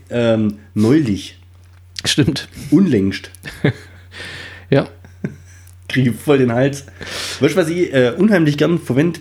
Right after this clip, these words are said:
Speaker 1: beim E-Mail-Verkehr? Wenn die Leute
Speaker 2: Bernd hat
Speaker 1: schreib-
Speaker 2: Verkehr gesagt.
Speaker 1: <laughs> Wenn ich, wenn die Leute schreib und möchte, dass es quasi relativ schnell passiert.
Speaker 2: Ja.
Speaker 1: Das ist wirklich eins meiner absoluten Lieblingsworte.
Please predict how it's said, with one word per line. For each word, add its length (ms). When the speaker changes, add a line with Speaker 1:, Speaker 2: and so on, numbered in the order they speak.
Speaker 1:
beim 280
E-Mail-Verkehr? 1000
Wenn 160
die 140
Leute 140
Speaker 2:
Bernd 180
hat 100
Speaker 1:
schreib- 280
Speaker 2:
Verkehr 140
gesagt. 540
Speaker 1:
<laughs> 520
Wenn 140
ich, 220
wenn 100
die 80
Leute 260
schreib 400
und 160
möchte, 260
dass 160
es 160
quasi 460
relativ 360
schnell 240
passiert. 540
Speaker 2:
Ja. 300
Speaker 1:
Das 280
ist 100
wirklich 340
eins 220
meiner 260
absoluten 520
Lieblingsworte. 680